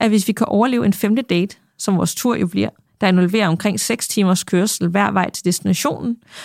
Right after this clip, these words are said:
og tre nætter på hotel og dagene i hinandens selskab, så skal det nok blive godt. Og kan vi ikke det, jamen så er jeg en oplevelse rigere, og kan tænke tilbage på en god historie, og vide, at jeg er gået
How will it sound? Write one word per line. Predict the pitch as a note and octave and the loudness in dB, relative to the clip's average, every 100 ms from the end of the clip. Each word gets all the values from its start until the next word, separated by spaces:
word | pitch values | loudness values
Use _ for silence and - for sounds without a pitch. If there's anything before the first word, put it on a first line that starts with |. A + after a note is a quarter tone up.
| - | -6
og | A3 | -4
tre | - C4 | 0 0
nætter | A3 G#3+ G#3+ | 2 2 2
på | G#3 | 2
hotel | F3+ - A#3+ - _ _ - | 0 0 -2 -4 _ _ -4
og | G3+ F#3 | -2 2
dagene | F3 G#3 | 2 4
i | G#3+ | 4
hinandens | G3 F3 G3 | 4 4 2
selskab, | - A3+ - - F3 | 2 -2 -2 -2 -2
så | - F#3 | -2 -2
skal | - | 2
det | F#3+ | 4
nok | E3 D3+ | 4 2
blive | F3+ | -2
godt. | - E3 - _ _ _ _ - - | 0 -4 -6 _ _ _ _ -20 -10
Og | G#3 | -2
kan | A#3 A3+ | 0 0
vi | |
ikke | D#4 - | 0 0
det, | G#3 A3+ _ _ _ - | 0 0 _ _ _ 0
jamen | F3+ E3+ | 0 0
så | - | 0
er | A3+ | 2
jeg | G3 | 2
en | F3 | 2
oplevelse | F#3 G#3 E3+ - | 2 2 0 0
rigere, | F3+ E3+ E3+ G#3 | 0 2 2 0
og | - | -4
kan | - F#3 | -6 -2
tænke | - F3 | 2 2
tilbage | - E3+ F3+ G3+ | 0 0 2 2
på | G3+ | 0
en | F#3 | 0
god | G3+ G3+ | 2 2
historie, | F3 - C#4+ C#4+ - | 0 0 0 0 0
og | G#3 | 2
vide, | A3 A#3 | 2 2
at | |
jeg | A#3 | 0
er | |
gået | A3 F#3+ | 2 0